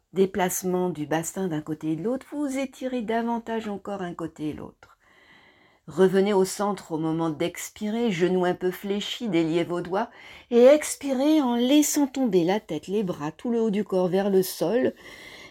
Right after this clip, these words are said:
Les fesses en l'air, relâchez, lâchez depuis la taille, lâchez les épaules, la poitrine, le cou, les bras, le tout.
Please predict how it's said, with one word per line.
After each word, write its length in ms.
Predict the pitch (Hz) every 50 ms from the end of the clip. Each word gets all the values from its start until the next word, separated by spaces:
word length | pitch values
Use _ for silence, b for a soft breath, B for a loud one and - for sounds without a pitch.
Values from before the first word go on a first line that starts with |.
| B B
Les 200 | 180 190 208 196
fesses 340 | 190 - 196 190 - - -
en 80 | 190
l'air, 400 | 185 170 165 190 202 190 185 -
relâchez, 640 | - 196 196 190 190 185 180 - - - 208 214 208
lâchez 440 | 180 185 202 190 - - - 214
depuis 300 | 196 175 185 - - -
la 160 | 160 170 170 170
taille, 300 | - - 196 202 202 180
lâchez 400 | 165 160 165 165 - - 160 147
les 180 | 151 147 160
épaules, 320 | 170 170 - - 190 196 165
la 120 | 131 123
poitrine, 500 | - - 135 147 - - - 180 175 151
le 80 | 143 143
cou, 320 | - _ _ - 185 180
les 160 | 165 147 135 - - - _ B B B B B B B B B B B
bras, 520 | - 139 156 156 143 156 160 175 185 190 185
le 420 | 180 165 160 151 151 147 143 143 151 - b b b b b b b _ -
tout. 160 | - -